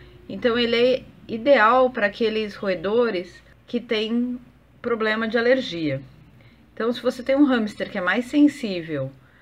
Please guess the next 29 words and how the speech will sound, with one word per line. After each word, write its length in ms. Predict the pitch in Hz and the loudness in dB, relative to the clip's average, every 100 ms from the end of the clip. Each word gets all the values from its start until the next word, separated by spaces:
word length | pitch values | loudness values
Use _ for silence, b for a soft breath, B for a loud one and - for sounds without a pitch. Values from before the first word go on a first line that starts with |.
| b b b | b b b
ao 260 | - 185 196 | -2 0 0
pó 340 | - 196 202 | 4 6 6
da 180 | 185 175 | 6 4
maravalha, 960 | 170 175 175 165 175 190 185 170 165 | 4 2 0 2 4 4 4 2 2
ao 180 | 160 175 | 2 0
pó 500 | 175 - 180 175 175 - B - | 0 2 2 2 -2 -8 B -8
do 100 | 170 | -2
granulado 500 | 175 180 170 170 170 | 2 4 4 2 0
sanitário, 880 | - 180 151 175 170 196 226 170 151 _ _ _ b b b b b _ _ - | -6 -8 -6 0 2 2 0 -4 -8 _ _ _ b b b b b _ _ -6
esse 240 | 185 196 | -4 -2
é 40 | 233 | -4
um 80 | 226 | -2
produto 640 | 233 190 220 233 247 254 b b b b - | -2 -2 -4 -4 -6 -8 b b b b -6
muito 420 | 208 254 277 294 | 0 2 2 -2
bom 260 | 208 208 220 | -4 -4 -4
pra 160 | 233 | -2
evitar 420 | 226 233 233 190 | -2 -2 -2 -2
aquelas 340 | 196 214 202 196 | -2 -4 -6 -4
crises 360 | 208 185 185 | -6 -6 -6
alérgicas. 920 | 202 202 139 123 123 - - - - _ _ _ _ _ _ _ _ _ - | -4 -2 -2 -4 -8 -14 -20 -20 -20 _ _ _ _ _ _ _ _ _ -8
Além 240 | 175 220 | -2 -2
disso, 500 | 190 208 254 247 233 | -2 -2 0 -2 -4
ele 120 | 185 | -8
pode 300 | - 202 196 | 0 0 0
ser 80 | 226 | -12
descartado 580 | - - 196 208 208 208 | -10 -4 -4 -2 -4 -4
no 100 | 208 | -4
vaso 300 | 196 214 214 | -2 -2 -4
sanitário, 720 | - 240 269 175 139 120 | -4 -4 -4 -4 -6 -6